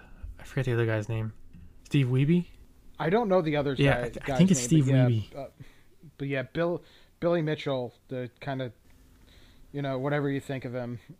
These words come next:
Speaker 2: uh, kind of scummy person who probably lied about his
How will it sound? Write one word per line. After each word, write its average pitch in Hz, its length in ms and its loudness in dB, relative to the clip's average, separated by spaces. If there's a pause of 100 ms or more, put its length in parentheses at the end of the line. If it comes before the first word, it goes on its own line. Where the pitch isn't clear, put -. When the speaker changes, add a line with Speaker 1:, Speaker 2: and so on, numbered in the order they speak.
Speaker 2:
uh, 117 480 -6 (160)
kind 127 160 -8
of 123 80 -10
scummy 127 380 -10
person 127 440 -10
who 120 80 -10
probably 123 340 -8
lied 120 360 -8
about 113 280 -8
his 120 360 -12